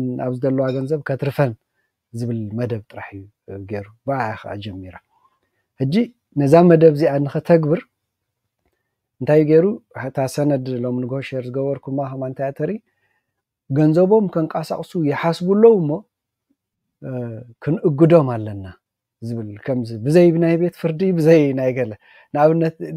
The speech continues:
ኢንቨስትመንት ነተባብዕ ኢና ናይ ወፃኢ ነጋዶ ነተባብዕ ኢና ገለብሉ እሞ ን-፣ ኢትዮጵያን ኤርላይንስ እኳ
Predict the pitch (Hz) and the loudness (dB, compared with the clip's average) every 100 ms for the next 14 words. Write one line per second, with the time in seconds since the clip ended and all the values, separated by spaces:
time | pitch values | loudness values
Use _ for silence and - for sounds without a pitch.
0 | 160 - - _ _ 165 175 202 - 214 | -14 -18 -20 _ _ 0 2 0 0 -2
1 | 208 190 - 170 165 - 180 180 175 160 | -2 -2 -6 -6 -6 -4 -2 -2 -4 -6
2 | 151 139 139 156 160 170 185 170 160 165 | -8 -8 -8 -8 -10 -8 -6 -4 -2 -4
3 | 165 151 151 170 170 170 151 156 147 156 | -4 -6 -8 -4 -2 -2 -4 -6 -4 0
4 | 160 170 170 190 277 _ _ _ _ _ | 0 0 -2 -4 -8 _ _ _ _ _
5 | _ _ _ 180 165 - _ - 151 190 | _ _ _ -12 -12 -12 _ -6 -2 2
6 | 214 202 185 175 180 - | 2 2 0 -2 -6 -6